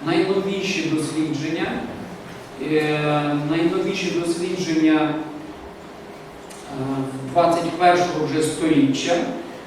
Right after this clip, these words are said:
щодо особистості, да, щодо того, як потрібно, яким чином людина може, е,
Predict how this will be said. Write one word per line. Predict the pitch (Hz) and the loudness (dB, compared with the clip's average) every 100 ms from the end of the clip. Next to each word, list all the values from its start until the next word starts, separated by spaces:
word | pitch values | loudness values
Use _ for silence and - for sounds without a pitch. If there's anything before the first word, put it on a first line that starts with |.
| - | -10
щодо | - 196 196 196 190 190 190 190 | 4 6 8 10 8 8 4 4
особистості, | 180 185 190 190 180 175 - 143 - 143 139 | 4 6 6 8 8 8 6 2 -2 -4 2
да, | 165 170 | 2 4
щодо | 175 180 170 175 175 175 170 - | 2 2 6 8 10 8 4 0
того, | 190 180 156 160 | 4 6 6 6
як | 180 180 180 165 | 6 6 4 0
потрібно, | - 180 180 175 160 156 156 - - - 160 | 0 0 -2 4 6 8 6 -2 -6 -8 -6
яким | 151 143 190 175 180 | -4 -2 -2 0 0
чином | 196 190 190 165 151 | 0 0 2 2 2
людина | 147 165 175 175 156 156 - | 2 4 6 8 6 4 2
може, | 160 156 151 156 160 - - - - - - - - - - - - - - - - | 0 2 2 2 2 -2 -6 -6 -8 -12 -14 -16 -18 -18 -18 -18 -18 -18 -18 -16 -8
е, | 151 151 151 151 151 | -4 -2 0 0 0